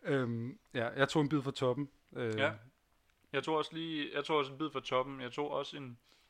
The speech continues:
Speaker 2: en lille bid fra bunden, lige fordi jeg skulle også
Speaker 1: Mm.
Speaker 2: lige prøve vaflen.
Speaker 1: Mm, den er meget, øh, meget blød, øh, og ikke så meget knas. Altså, der er ikke sådan, den, der er
Speaker 2: Mm.
Speaker 1: ikke den der, hvor den flækker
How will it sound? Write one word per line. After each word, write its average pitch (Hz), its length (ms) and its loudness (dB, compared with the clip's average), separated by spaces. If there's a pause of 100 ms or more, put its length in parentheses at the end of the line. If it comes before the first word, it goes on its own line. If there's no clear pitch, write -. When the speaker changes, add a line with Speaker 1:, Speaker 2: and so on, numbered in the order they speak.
(300)
Speaker 2:
en 143 200 -6
lille 156 240 -2
bid 143 280 -4
fra - 140 -8
bunden, 120 340 -2
lige 120 140 -4
fordi 123 180 -6
jeg 117 120 -2 (320)
skulle 147 200 0
også 139 100 2
Speaker 1:
Mm. 120 40 2
Speaker 2:
lige 107 80 -2
prøve 131 240 2
vaflen. 117 380 0 (460)
Speaker 1:
Mm, 127 220 0
den - 140 -2
er 127 40 6
meget, 123 460 8
øh, 127 60 2
meget 139 220 8
blød, 147 340 2 (180)
øh, 117 280 4
og 127 140 4
ikke 123 120 2
så - 80 -2
meget 123 220 6
knas. 143 460 -6 (120)
Altså, 120 220 -2
der 127 100 2
er 123 40 6
ikke 123 140 0
sådan, 127 200 0
den, 127 140 -2
der 131 100 -8
er 127 40 8
Speaker 2:
Mm. - 0 -
Speaker 1:
ikke 120 120 4
den 143 120 4
der, 135 60 6
hvor 127 120 2
den 127 100 0
flækker 127 400 -2